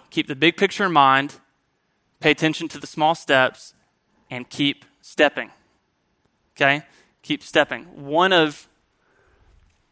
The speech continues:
uh, one of the most important passages of Scripture to me, because in a, one of my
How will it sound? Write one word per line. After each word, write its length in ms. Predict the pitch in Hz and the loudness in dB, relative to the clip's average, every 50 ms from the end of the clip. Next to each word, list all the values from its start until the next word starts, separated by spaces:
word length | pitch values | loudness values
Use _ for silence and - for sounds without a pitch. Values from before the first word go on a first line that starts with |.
| _ _ _ _ | _ _ _ _
uh, 280 | 143 135 127 98 87 - - _ _ _ _ _ _ _ _ - | -8 -6 -6 -8 -8 -10 -16 _ _ _ _ _ _ _ _ -18
one 300 | - 151 156 175 190 202 | -8 0 2 4 4 4
of 80 | 170 | 2
the 80 | 160 160 | 0 0
most 360 | 151 156 165 185 180 - - | 2 2 2 2 2 -2 -8
important 640 | 165 143 - - 170 170 165 143 151 156 147 139 _ _ _ _ _ _ | -12 -12 -10 -8 -6 -6 -6 -8 -10 -14 -16 -18 _ _ _ _ _ _
passages 600 | - - 165 156 156 151 - 160 143 147 143 135 | -4 0 2 2 2 0 -4 -8 -10 -10 -10 -10
of 100 | 143 127 | -12 -14
Scripture 500 | - - - 147 - - 151 143 135 - _ _ _ _ _ _ _ _ | -12 -10 -10 -10 -10 -10 -12 -12 -12 -14 _ _ _ _ _ _ _ _
to 140 | - - 143 | -8 -8 -8
me, 500 | 143 143 147 147 143 139 127 135 160 - _ _ _ _ _ _ _ _ _ _ _ | -4 -2 -2 0 0 -2 -4 -8 -12 -14 _ _ _ _ _ _ _ _ _ _ _
because 680 | 147 143 135 - 151 147 143 143 143 143 139 - - _ _ | -6 -6 -2 2 4 4 4 4 2 0 -4 -10 -18 _ _
in 140 | - 151 143 | -4 -2 -2
a, 140 | 139 139 135 - _ _ _ _ _ | -2 -4 -4 -10 _ _ _ _ _
one 240 | 143 143 156 170 170 | -4 -2 0 0 0
of 80 | 147 | 2
my 540 | 147 156 160 156 156 151 147 147 143 143 - | 4 6 6 6 6 6 4 2 0 -2 -6